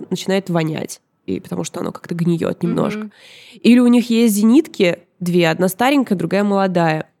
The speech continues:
Speaker 1: И они как бы как слоны, знаешь.
Speaker 2: Вау.
Speaker 1: И они, типа, их похлопывают и такие, типа: "Держись", или ещё что-то. Или у них есть мифические помощники. Например, лиса приносит им обгоревшего солдата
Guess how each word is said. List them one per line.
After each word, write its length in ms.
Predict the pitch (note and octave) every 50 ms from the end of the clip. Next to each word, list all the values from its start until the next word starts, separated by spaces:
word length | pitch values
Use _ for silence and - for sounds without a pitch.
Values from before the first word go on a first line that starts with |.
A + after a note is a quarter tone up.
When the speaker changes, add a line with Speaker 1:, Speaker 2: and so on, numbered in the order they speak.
| _ _ _ _ _ _ _ _ _ _ _ _ _ _ _ _ _ _ _ _ _ -
Speaker 1:
И 100 | A3 A3+
они 200 | A3 A3 B3 C4
как 160 | B3 A#3 G3
бы 80 | G3 G#3
как 180 | - A3 G#3 -
слоны, 460 | - - G3+ G3 G3 G3 G3 F3+ D#3
знаешь. 540 | D3+ D#3+ D#3+ F3 F3+ E3+ E3 - - - _ _ _ _ _ _ _
Speaker 2:
Вау. 480 | D3 F3 D#3 D#3 D3+ D3+ C#3+ - - _ _ _ _ _ _ _ _ _ -
Speaker 1:
И 80 | - G3+
они, 180 | G3+ G3+ G#3+
типа, 200 | G#3 G#3+ G#3 -
их 100 | G3+ -
похлопывают 800 | - - - - B3 C#4+ F4 F4 C#4 C#4 C#4 A#3 B3+ B3+ A3+ -
и 40 | A3 G3+
такие, 280 | G3 F3+ - - G3+
типа: 220 | - - - - F3+
"Держись", 840 | F3 E3+ E3+ G3 F#3+ F#3 F#3 F#3+ A#3 C#4 C#4+ C#4 C#4 C4+ C4+ - -
или 100 | G3 F3+ F3+
ещё 280 | F3+ - B3 B3+ B3
что-то. 400 | A3+ - - A3 G3 F#3+ - -
Или 320 | - _ - A3 B3 A#3+ A#3
у 60 | A3+
них 260 | A3 A3+ A#3 A3 -
есть 160 | A3+ A3 -
мифические 640 | G#3+ G#3 F#3+ - A#3+ A3 - - - - - A3 G#3+
помощники. 640 | G#3+ G#3 G3+ G#3 G3+ G3 - - F3 E3+ - -
Например, 440 | F2+ - E3+ F3 E3+ E3+ F3+ F3+ F3
лиса 400 | F#3 F#3 F3+ F#3 - F#3+ F#3 F#3+ G3+
приносит 600 | - - F3+ F3 E3+ F3+ G3 - - F#3 - -
им 140 | F3 E3+ F3
обгоревшего 720 | E3+ E3+ D#3+ F#3 F3+ E3+ E3+ F3 F3 - - - E3+ E3+
солдата 680 | - - E3+ E3+ E3 D3 D#3+ D#3 D3 - - - -